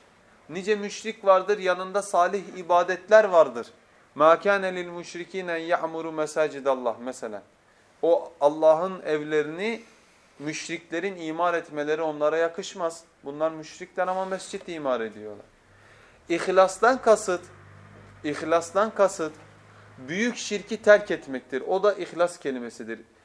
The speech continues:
Nasıl ki şirk ikiye ayrılırsa büyük şirk, küçük şirk, aynı şekilde ihlas ikiye ayrılır. Büyük ihlas, küçük ihlas. Yani büyük ihlastan irade edilen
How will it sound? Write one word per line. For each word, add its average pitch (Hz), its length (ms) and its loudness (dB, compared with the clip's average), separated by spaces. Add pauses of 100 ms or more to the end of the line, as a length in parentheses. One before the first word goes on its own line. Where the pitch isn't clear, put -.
(160)
Nasıl 202 320 2
ki 208 180 -12
şirk - 360 -8
ikiye 202 320 2
ayrılırsa 196 720 2 (100)
büyük 190 240 -6
şirk, - 360 -12
küçük 190 320 -14
şirk, 202 300 -6 (840)
aynı 214 280 4
şekilde 190 500 -6
ihlas 196 680 4 (140)
ikiye 180 360 2
ayrılır. 196 460 4 (580)
Büyük 202 380 -4
ihlas, 202 560 4
küçük - 320 -14
ihlas. 113 460 -10 (100)
Yani 170 380 2
büyük 220 220 -4
ihlastan 190 640 2
irade 185 440 4
edilen 180 380 -2